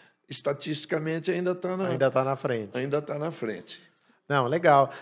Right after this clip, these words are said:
Speaker 2: A-, agora, Regi, a gente viu o Hamilton largando até razoavelmente bem, né? Ali, é, é, ficou, é,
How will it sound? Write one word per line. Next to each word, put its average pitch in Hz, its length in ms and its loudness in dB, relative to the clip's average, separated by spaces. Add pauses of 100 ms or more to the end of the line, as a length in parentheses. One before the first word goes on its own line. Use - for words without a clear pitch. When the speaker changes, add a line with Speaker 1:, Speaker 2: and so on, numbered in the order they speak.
(100)
Speaker 2:
A-, - 240 0
agora, 220 680 2
Regi, 202 480 -2
a 180 100 0
gente 202 300 -2
viu 196 480 0
o 175 180 -8
Hamilton 240 800 -2
largando 143 720 -2
até 135 260 0
razoavelmente 123 720 0
bem, 151 300 0
né? 151 160 -2
Ali, 131 380 0
é, 113 160 0 (320)
é, 110 160 -8
ficou, 120 800 0
é, - 40 -6